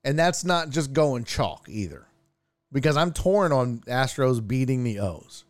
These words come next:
National League, I'ma go, uh, f-, let's see. I'm gonna go Phillies over the Marlins.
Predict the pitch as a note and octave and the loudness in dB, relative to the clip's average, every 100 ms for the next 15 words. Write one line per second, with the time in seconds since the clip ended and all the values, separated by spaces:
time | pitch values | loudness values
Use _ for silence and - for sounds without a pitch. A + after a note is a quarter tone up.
0 | _ _ _ _ _ _ _ _ _ D3 | _ _ _ _ _ _ _ _ _ 0
1 | A3+ A3 B3 A#3 A#3+ B3 B3 G#3+ F3+ G#3 | 2 2 2 2 2 0 0 0 0 0
2 | G#3+ F#3+ G3+ G3 F#3+ F#3 F3+ F3 F3 E3 | 0 4 6 6 6 6 6 4 4 4
3 | E3 D#3+ D3+ D3 C#3+ C3+ C3 B2+ A#2+ A#2 | 4 4 4 4 4 4 4 2 0 0
4 | A2+ A2 G#2+ G#2 G#2 G#2+ - - - - | 0 0 0 0 -2 -4 -14 -20 -20 -20
5 | - - - - - - - D#3+ C#3+ - | -20 -20 -20 -20 -20 -10 0 0 0 -4
6 | A2+ E2+ F2+ _ _ _ - - - - | -6 -6 -14 _ _ _ -18 -18 -18 -20
7 | - _ - D#3+ C#3+ - G3+ G3+ G3 F3 | -20 _ -4 0 -2 0 2 4 4 4
8 | F3 E3+ D3 D3+ E3+ F3 E3+ E3+ E3 D#3 | 2 2 0 4 4 4 4 2 0 -4
9 | - | -10